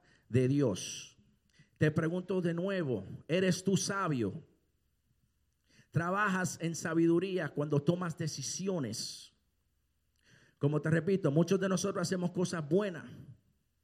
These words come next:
pero la, esa es la diferencia de hacer bueno y de hacer correcto. Cuando hacemos las cosas correctas, lo hacemos en alineamiento con Dios. Amén. ¿Estamos aquí?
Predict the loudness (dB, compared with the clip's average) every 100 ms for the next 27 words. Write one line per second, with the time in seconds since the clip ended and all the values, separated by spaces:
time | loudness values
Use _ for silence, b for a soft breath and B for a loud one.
0 | _ _ _ _ b b b b 4 4
1 | 2 -2 -2 2 4 2 2 2 2 2
2 | 2 2 2 0 0 2 4 4 2 2
3 | 2 0 -2 -2 0 2 2 0 -6 -10
4 | -14 -14 -16 _ _ _ _ _ _ _
5 | _ _ _ _ _ b b b -4 -2
6 | -2 0 0 2 2 2 -2 -4 2 4
7 | 4 2 -2 2 2 2 2 2 0 -2
8 | 0 2 2 0 0 0 -2 -2 -4 -4
9 | -4 0 0 0 -4 -8 -4 -4 -4 -8
10 | _ _ _ _ _ _ _ _ _ _
11 | _ _ b b 0 2 4 2 2 2
12 | 2 -2